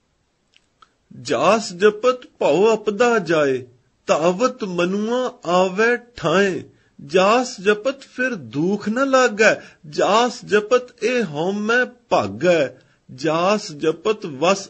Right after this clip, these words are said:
ਆਵੈ ਪੰਚਾ, ਜਾਸ ਜਪਤ ਹਿਰਦੈ ਅੰਮ੍ਰਿਤ ਸੰਚਾ। ਜਾਸ ਜਪਤ ਇਹ ਤ੍ਰਿਸ਼ਨਾ ਬੁਝੈ,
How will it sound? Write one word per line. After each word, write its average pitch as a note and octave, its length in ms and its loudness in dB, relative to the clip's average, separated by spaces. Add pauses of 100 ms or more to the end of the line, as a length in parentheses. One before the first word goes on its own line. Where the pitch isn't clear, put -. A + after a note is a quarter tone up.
ਆਵੈ E3+ 440 -4
ਪੰਚਾ, F#3+ 840 -2
ਜਾਸ E3 680 0
ਜਪਤ E3+ 500 -4
ਹਿਰਦੈ D3+ 540 -2 (160)
ਅੰਮ੍ਰਿਤ E3+ 520 0
ਸੰਚਾ। F#3 760 -2 (420)
ਜਾਸ F#3 560 4
ਜਪਤ G#3+ 640 0
ਇਹ A#3 140 2
ਤ੍ਰਿਸ਼ਨਾ G#3 760 -4
ਬੁਝੈ, F#3 800 2